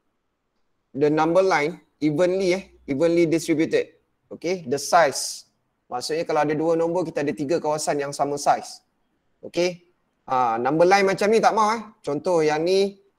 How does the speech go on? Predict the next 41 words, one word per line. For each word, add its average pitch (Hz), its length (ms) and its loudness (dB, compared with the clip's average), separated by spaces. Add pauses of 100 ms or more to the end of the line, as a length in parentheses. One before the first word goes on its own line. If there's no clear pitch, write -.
(160)
ha, 135 160 2
ni 156 160 0
negatif 143 400 0
empat 170 240 4
per 165 160 -4
tiga 170 240 2
buat 165 320 2
tang 175 80 0
ni. 185 240 -2 (560)
Empat 139 240 4
belas 175 240 4
per 165 160 -4
tiga 175 240 2
dia 175 80 2
buat 160 240 0
tang 170 80 0
ni. 180 240 0
Ha, 143 240 0
yang 165 160 0
ni 190 80 0
tak 160 160 0
mau. 185 320 -4 (160)
Number 151 240 -2
line 165 160 0
macam 165 160 -2
ni 175 160 0
kita 165 80 0
tak 147 160 -2
mau. 147 160 -6 (1400)
Boleh 139 160 -6
faham 160 160 2
tak? 135 140 -2 (180)
Ha, 117 240 -4
dia 147 160 0
jarak 151 480 4
kita, 170 240 -4
kita 160 240 -6
nak 147 160 -6
sama. 160 320 0 (1040)
Kiri 170 480 2
ni 180 120 2